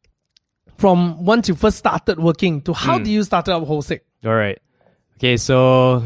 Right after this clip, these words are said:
Speaker 2: uh, good evening, everyone. So my name is Ivan. I currently run a company called Wholesale Gourmet Snacks. So we sell, we create salted egg snacks. Um, so yeah, a bit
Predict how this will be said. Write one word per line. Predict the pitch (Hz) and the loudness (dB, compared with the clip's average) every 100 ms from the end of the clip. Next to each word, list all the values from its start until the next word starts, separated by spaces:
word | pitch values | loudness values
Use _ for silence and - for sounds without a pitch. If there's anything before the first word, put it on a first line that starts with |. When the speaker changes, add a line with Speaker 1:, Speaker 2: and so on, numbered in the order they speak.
| 104 | -6
Speaker 2:
uh, | 113 113 117 | -4 -2 -2
good | 113 135 | -2 -2
evening, | - 143 151 156 | 0 0 0 -2
everyone. | 107 107 110 107 127 220 208 | -4 0 2 2 2 0 -2
So | - 135 131 131 131 120 | -4 0 2 4 2 0
my | 127 | 0
name | 143 151 | 2 2
is | 147 | 2
Ivan. | 127 123 170 208 208 _ _ _ _ 113 | 2 2 2 0 -4 _ _ _ _ 0
I | 120 117 113 | 2 2 0
currently | - 127 131 139 139 | 0 0 2 0 0
run | 123 127 127 | 0 0 0
a | 110 104 101 | -2 -2 -4
company | - 117 113 120 | -6 -4 -4 -4
called | 110 117 113 110 | -2 0 0 0
Wholesale | 127 - 104 - _ _ _ | -2 -2 -6 -6 _ _ _
Gourmet | 113 104 113 | -4 -2 -4
Snacks. | 113 123 156 - - - | -4 -4 -4 -6 -16 -12
So | - 113 110 | -4 -4 -2
we | 104 104 98 | -4 -4 -6
sell, | 95 - 120 110 113 110 117 _ _ _ _ _ _ | -8 -8 -4 -2 0 -2 -6 _ _ _ _ _ _
we | 120 | -12
create | - - 139 127 - | -8 -2 0 -2 -4
salted | - 123 113 120 | -10 -8 -6 -6
egg | 113 - | -6 -8
snacks. | - 120 160 - - _ _ _ _ - | -6 -4 -4 -8 -20 _ _ _ _ -6
Um, | 120 120 123 123 127 127 127 127 120 | -2 0 2 2 2 0 -2 -6 -4
so | - 147 143 135 | 0 2 2 2
yeah, | 127 117 127 | 0 0 0
a | |
bit | 113 165 | 0 -2